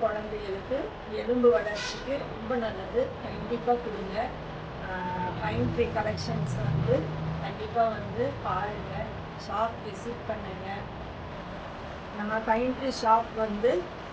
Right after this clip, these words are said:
கான்பூர் காந்திபுரம்ல இருந்து அடுத்த சிக்னல் வந்து உமன்ஸ் பாலிடெக்னிக்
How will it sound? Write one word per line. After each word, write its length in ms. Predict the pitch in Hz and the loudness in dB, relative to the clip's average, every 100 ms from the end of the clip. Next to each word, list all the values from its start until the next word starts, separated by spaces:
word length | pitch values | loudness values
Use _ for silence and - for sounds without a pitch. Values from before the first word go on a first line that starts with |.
| - | 0
கான்பூர் 580 | 208 240 269 - 262 339 - - - - | 2 4 2 6 6 6 -2 -8 -8 0
காந்திபுரம்ல 760 | 220 240 262 233 214 214 202 196 | 2 4 4 4 4 2 0 0
இருந்து 300 | 190 202 247 - - - | 0 2 2 2 -4 -4
அடுத்த 360 | 214 220 247 226 | 0 2 4 4
சிக்னல் 500 | - 220 247 254 226 | 2 -2 4 6 6
வந்து 260 | 196 196 247 | 2 0 2
உமன்ஸ் 320 | 262 285 - | 4 4 2
பாலிடெக்னிக் 760 | 254 202 190 202 190 220 254 349 | 4 4 4 0 -2 -2 -2 -2